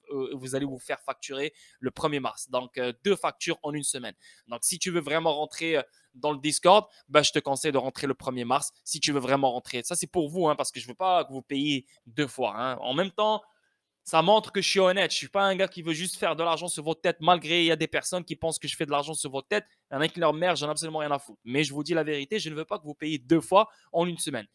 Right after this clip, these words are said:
Donc, attends le premier mars pour que tu, tu puisses bénéficier du mois de mars au complet, bien comme il faut. Et voilà, si ça t'intéresse, bah, tu restes. Si ça t'intéresse pas, bah, tu pars après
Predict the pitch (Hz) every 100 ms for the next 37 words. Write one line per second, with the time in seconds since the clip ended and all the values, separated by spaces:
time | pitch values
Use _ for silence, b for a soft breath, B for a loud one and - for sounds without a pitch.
0 | _ 117 117 - 196 214 208 - 196 180
1 | 175 202 - b b - 208 - 180 _
2 | _ - 175 180 175 - - 196 147 180
3 | 190 180 165 190 143 160 170 165 170 -
4 | - 147 - - 214 - 170 139 185 -
5 | 147 135 - 240 - B B B 311 320
6 | 262 208 208 220 214 202 180 180 170 135
7 | - 123 165 - 160 151 127 - 180 147
8 | - - 131 123 - 135